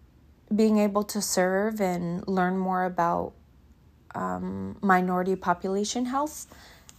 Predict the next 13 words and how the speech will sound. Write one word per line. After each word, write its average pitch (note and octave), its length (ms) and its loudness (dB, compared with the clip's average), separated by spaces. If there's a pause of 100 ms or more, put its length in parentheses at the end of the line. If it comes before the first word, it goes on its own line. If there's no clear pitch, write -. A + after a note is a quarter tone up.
(160)
and F3+ 680 -6
community B3 600 0
health. A#3 680 0 (840)
And G3+ 420 -2
yeah, G4+ 220 -2 (200)
that's - 520 2
what G3 160 0
I F#3 160 0
would F3+ 220 -2 (800)
say F3+ 300 2
I'm F3+ 180 -4
passionate F#3 540 -6
about. F3 400 -6